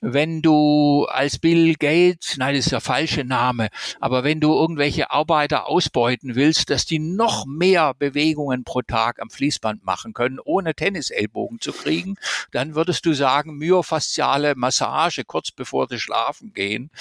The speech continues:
dann können die fünfzigtausend Wiederholungen <laughs> machen, ohne dass die wegen Tennisellbogen ausfallen. Also blödes Beispiel. Besser wäre es, deine Freundin schleppt dich auf den Jakobsweg, auf den sie trainiert hat, du aber nicht,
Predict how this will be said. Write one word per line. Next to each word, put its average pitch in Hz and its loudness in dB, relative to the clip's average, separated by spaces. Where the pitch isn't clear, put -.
dann 135 -4
können 180 0
die 180 0
fünfzigtausend 135 -2
Wiederholungen 170 2
<laughs> - -20
machen, 269 0
ohne 226 4
dass 180 0
die 190 0
wegen 180 2
Tennisellbogen 160 0
ausfallen. 131 0
Also - 0
blödes 160 2
Beispiel. 98 -2
Besser 185 4
wäre 175 2
es, 156 0
deine 147 -2
Freundin 175 0
schleppt - 0
dich 139 -2
auf 120 0
den 123 -2
Jakobsweg, 156 -2
auf 123 -2
den 156 0
sie 156 0
trainiert 165 0
hat, 165 0
du 160 0
aber 120 2
nicht, 185 -10